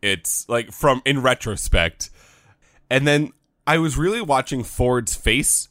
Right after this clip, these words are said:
really closely this time as Bernard is being fired. He has that half smile on. He really has. He likes to have, uh, every now and again when something's happening and he's thinking, <laughs> "You guys think this matters."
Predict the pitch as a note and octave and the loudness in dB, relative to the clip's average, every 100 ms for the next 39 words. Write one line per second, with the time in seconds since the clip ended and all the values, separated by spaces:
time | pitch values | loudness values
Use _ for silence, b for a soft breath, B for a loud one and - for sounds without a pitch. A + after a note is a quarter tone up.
0 | - A2+ B2+ B2 A#2 A#2+ C3 F#3+ F3+ E3+ | -10 -6 -4 -6 -2 0 0 0 -2 -2
1 | E3+ - F3+ F3+ F3+ F3+ B B B B | -6 -6 0 0 0 -4 B B B B
2 | - - B2 A#2+ - - G#2+ B2+ A2+ A2+ | -18 0 0 0 -4 -10 0 2 4 2
3 | A#2+ A2 A#2+ A2 G#2 - G2 G#2+ A#2+ A2+ | 2 -2 -2 -2 -2 0 2 2 0 -4
4 | A2+ B2 C3 C3+ B2+ F2 G#2 G#2 - - | -4 -2 2 2 0 0 0 0 0 -4
5 | G2+ F2+ G2 G2+ G#2 G#2 G#2+ - - A#2+ | 0 2 2 2 2 2 -2 -6 -6 -2
6 | A2+ G#2+ G#2 A2 G#2+ G#2+ - A2+ A2+ G#2 | 0 2 2 2 0 -2 -6 -2 0 0
7 | - G2+ G#2 G#2 F2 - F#2 F2 A2 A2 | -2 -2 0 -2 -8 -12 -10 -4 -2 0
8 | G#2+ G#2+ G#2 G#2 A2 A2+ B D#3+ G2+ G2+ | 0 0 -2 -2 -2 -2 B -10 -6 0
9 | A#2 G#2+ G#2 - G2+ - A2+ A2+ A2 G2 | 0 0 -4 0 0 2 0 2 0 -2
10 | G#2+ - G#2+ G#2 F#2 F#2 - - F#3 E3+ | -4 -2 -2 0 -4 -4 -12 -2 2 2
11 | E3 D3 - _ _ - C#3+ C#3 - D3 | 4 2 2 _ _ -20 -20 -16 0 2
12 | C#3 A2 G2+ - A2 F2+ - F2+ - F2+ | 4 2 2 -2 -4 -4 -4 -6 -6 -4
13 | F2 E2 E2+ E2 E2+ - | 0 0 0 -2 -4 -8